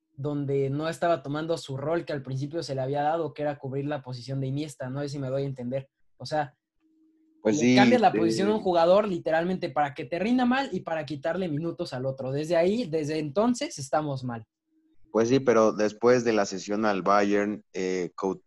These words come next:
Speaker 2: este Dembélé, que se supone que tú ibas a, dices que era el que iba a suplir a Neymar, se
Speaker 1: Era
Speaker 2: la
Speaker 1: el
Speaker 2: pasó
Speaker 1: que
Speaker 2: más
Speaker 1: se
Speaker 2: tiempo
Speaker 1: buscaba.
Speaker 2: lesionado que jugando.
Speaker 1: Ujú.
Speaker 2: Claro que no es su culpa lesionarse, ni que eso demuestre que haya sido, eh, un mal jugador, pero,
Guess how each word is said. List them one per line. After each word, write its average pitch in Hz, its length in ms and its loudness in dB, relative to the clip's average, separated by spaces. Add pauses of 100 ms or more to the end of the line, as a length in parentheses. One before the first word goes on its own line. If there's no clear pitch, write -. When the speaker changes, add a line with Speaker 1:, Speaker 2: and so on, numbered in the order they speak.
(100)
Speaker 2:
este 104 680 0
Dembélé, 98 640 0
que 101 140 -2
se 92 60 -4
supone 107 360 0
que 95 140 -6
tú 104 140 -4
ibas 101 200 0
a, 87 300 -2
dices 101 280 -4
que 101 120 -2
era 98 160 2
el 87 240 -4 (460)
que 110 100 0
iba 113 100 6
a 110 60 2
suplir 107 500 0
a 90 160 -2
Neymar, 95 500 -2
se - 120 -4
Speaker 1:
Era 262 100 4
Speaker 2:
la - 60 4
Speaker 1:
el - 40 -4
Speaker 2:
pasó - 200 2
Speaker 1:
que 110 60 0
Speaker 2:
más - 100 0
Speaker 1:
se - 60 -14
Speaker 2:
tiempo 117 260 2
Speaker 1:
buscaba. 156 300 4
Speaker 2:
lesionado 123 260 4
que 98 100 -6
jugando. 110 600 0 (420)
Speaker 1:
Ujú. 131 140 -6
Speaker 2:
Claro 135 240 6
que 113 100 2
no 117 100 2
es 113 60 -2
su 120 80 -8
culpa 120 220 4
lesionarse, 101 840 0 (140)
ni 95 460 -2
que - 160 -2
eso 104 180 0
demuestre 95 440 -2
que 98 100 -2
haya 98 140 2
sido, 90 560 0 (540)
eh, 92 560 0 (360)
un 101 160 -4
mal 107 160 2
jugador, 101 600 0
pero, 87 440 0